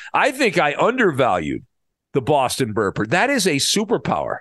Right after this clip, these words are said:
That is more of a superpower than Iron Man has. Iron Man just wears a suit. This guy has the God-given ability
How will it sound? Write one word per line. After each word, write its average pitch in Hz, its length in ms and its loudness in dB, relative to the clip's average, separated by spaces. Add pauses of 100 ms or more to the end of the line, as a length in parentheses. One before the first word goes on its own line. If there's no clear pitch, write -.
(680)
That 185 340 2
is 226 320 2
more 170 320 2
of 185 80 0
a 175 60 2
superpower 156 640 0
than 123 140 -2
Iron 139 400 0
Man 82 180 -2
has. 78 200 -2
Iron 180 260 0
Man 147 180 0
just 131 160 -4
wears 139 180 0
a 104 60 -4
suit. - 380 -2 (300)
This 180 240 0
guy 147 420 0
has 131 360 0
the 127 360 -2
God-given 156 680 0
ability 123 560 0